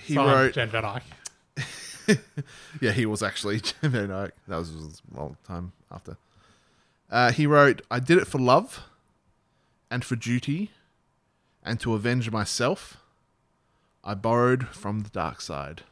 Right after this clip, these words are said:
Speaker 2: Ooh.
Speaker 1: So, what was he doing?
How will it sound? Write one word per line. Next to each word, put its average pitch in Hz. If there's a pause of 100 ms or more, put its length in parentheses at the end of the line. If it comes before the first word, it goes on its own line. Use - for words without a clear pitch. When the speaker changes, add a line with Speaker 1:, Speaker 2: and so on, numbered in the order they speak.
(100)
Speaker 2:
Ooh. 190 (2000)
Speaker 1:
So, 135 (920)
what 139
was 139
he 123
doing? 117